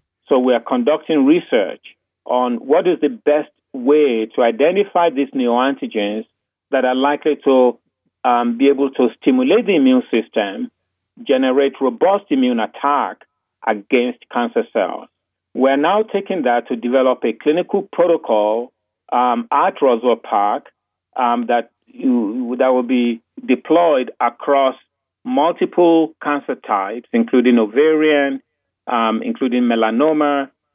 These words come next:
um, um, and other cancer types. So that's number one contribution. Number two, we are, um, also working on how to use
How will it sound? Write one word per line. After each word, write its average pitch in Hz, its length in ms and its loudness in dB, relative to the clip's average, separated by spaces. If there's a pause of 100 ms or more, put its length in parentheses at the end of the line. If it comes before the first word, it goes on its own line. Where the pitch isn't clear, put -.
(140)
um, 110 640 -4
um, 110 360 -2
and 110 280 -4
other 123 280 0
cancer 120 340 -6
types. - 500 -6 (460)
So 139 100 2
that's 143 240 -2 (200)
number 139 320 0
one 131 400 0
contribution. 120 760 -4 (480)
Number 151 260 0 (160)
two, 165 480 4 (460)
we 175 240 2
are, 180 380 4 (160)
um, 139 460 0 (100)
also 180 460 0
working 143 420 0
on 131 400 2 (180)
how 160 400 0 (120)
to 147 400 4 (160)
use 156 440 4